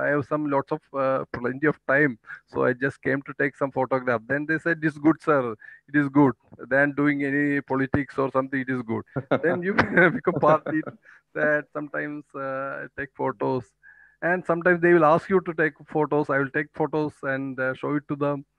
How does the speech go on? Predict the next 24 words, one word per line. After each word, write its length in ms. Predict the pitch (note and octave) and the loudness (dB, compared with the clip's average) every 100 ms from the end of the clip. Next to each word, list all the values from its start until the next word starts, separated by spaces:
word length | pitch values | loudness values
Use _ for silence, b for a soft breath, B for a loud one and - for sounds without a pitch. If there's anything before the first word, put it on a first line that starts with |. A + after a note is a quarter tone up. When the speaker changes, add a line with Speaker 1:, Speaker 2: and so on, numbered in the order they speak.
| B A#2+ G2+ - | B -20 -18 -8
Speaker 1:
And, 520 | C3 B2+ C#3 D#3+ F#3 F#3 | -6 -4 -2 -4 -4 -6
but 100 | G3 - | -6 -6
in 160 | F#3+ | -6
between, 500 | A3 A3 A3 A3+ A#3+ A3 | -6 -6 -6 -6 -6 -6
you 140 | G3 | -4
get 240 | E3 F3 | -4 -6
some 160 | - E3+ | -6 -2
photos 340 | D3 D3 D#3 D3 | 0 2 2 2
like 260 | C#3 B2 C3 | 0 -2 -4
this, 180 | C3 A2+ | -4 -6
which, 280 | A#2+ _ | -14 _
uh, 1000 | C#3 C3 B2+ B2+ B2+ B2+ B2 A#2+ C3 C3 C3 - - _ - - | -6 -6 -6 -6 -8 -10 -10 -10 -12 -12 -14 -18 -20 _ -16 -8
are 80 | B2+ | -8
real 220 | A#2+ B2 | -8 -12
photo, 340 | A#2 C3 B2+ B2 _ _ _ | -12 -12 -12 -14 _ _ _
which 240 | B2+ - | -18 -14
are 140 | C3+ C3 C3 | -12 -12 -16
the 40 | - | -16
photos 240 | C3+ C3+ B2+ | -14 -12 -10
which 100 | - C3 | -4 -4
I 40 | |
want 200 | B2+ C3 B2+ | -4 -6 -8
to 20 | |
capture. 380 | A#2 G#2+ - | -10 -12 -14